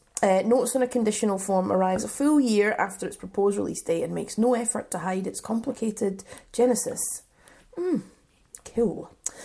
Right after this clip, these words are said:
Uh, written mostly on tour and recorded across sixteen different studios, it's the band's longest and most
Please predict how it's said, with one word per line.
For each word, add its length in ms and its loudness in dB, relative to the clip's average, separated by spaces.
Uh, 260 6
written 240 4
mostly 300 2
on 120 2
tour 200 2
and 100 2
recorded 380 4
across 380 0
sixteen 380 2
different 320 0
studios, 500 0
it's 140 -2
the 80 2
band's 400 2
longest 600 2
and 140 4
most 240 2